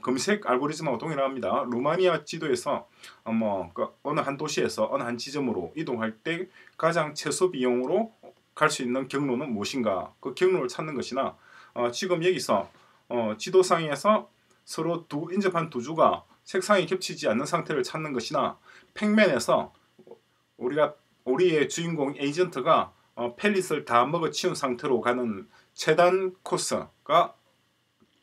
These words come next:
어떤 것인지 찾는 것이나, 다 기본적인 원리는 똑같단 말이죠. 뭔가를 찾는 거죠. 그래서 이때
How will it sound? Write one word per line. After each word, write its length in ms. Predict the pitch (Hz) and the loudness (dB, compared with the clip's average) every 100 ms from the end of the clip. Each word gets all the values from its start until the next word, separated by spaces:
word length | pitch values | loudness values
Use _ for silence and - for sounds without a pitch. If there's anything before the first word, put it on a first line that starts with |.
| _ _ | _ _
어떤 340 | 117 113 156 156 | -6 -4 -4 -4
것인지 320 | 147 165 180 | -4 -6 -6
찾는 280 | - 170 147 | -4 -2 -2
것이나, 340 | 120 123 98 - - - | -2 -4 -6 -10 -20 4
다 160 | 135 | 4
기본적인 440 | 139 202 185 147 120 | 4 0 0 0 -2
원리는 320 | 139 127 98 | -2 -2 -6
똑같단 340 | - 156 151 | -6 -4 -2
말이죠. 340 | 113 90 90 87 _ _ _ _ - 117 | -4 -4 -12 -16 _ _ _ _ -20 -18
뭔가를 360 | - 165 214 135 | 0 4 6 4
찾는 280 | - 202 180 | 0 0 0
거죠. 240 | 110 98 _ _ - _ | -4 -8 _ _ -20 _
그래서 180 | - - | -14 -12
이때 380 | 185 - 143 175 | -6 0 2 0